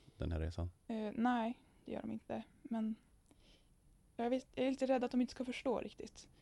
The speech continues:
Speaker 2: För att det är ju ganska nytt för många. Så att, eh, och plus att hela det här hen-debatten, du vet.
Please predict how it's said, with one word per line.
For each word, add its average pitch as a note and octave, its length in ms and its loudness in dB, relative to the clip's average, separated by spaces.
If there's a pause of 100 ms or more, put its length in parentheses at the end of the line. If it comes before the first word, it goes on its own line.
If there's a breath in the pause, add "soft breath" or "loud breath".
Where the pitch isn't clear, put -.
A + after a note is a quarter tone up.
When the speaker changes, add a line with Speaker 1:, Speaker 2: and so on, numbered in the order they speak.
(140)
Speaker 2:
För A3 120 2
att G#3+ 140 -2
det A3 260 2 (180)
är A3+ 140 0
ju G#3 80 2
ganska G#3+ 380 -4 (120)
nytt A3+ 300 -4
för - 80 -4
många. G#3 360 0 (840 loud breath)
Så - 160 -6
att, A3 120 -8 (180)
eh, G3+ 420 0 (640 loud breath)
och G#3+ 100 -6
plus A3+ 200 4
att G3+ 120 0
hela G3+ 280 2
det G#3 60 -2
här G3+ 80 0
hen-debatten, G#3+ 720 0
du - 80 -6
vet. - 280 -10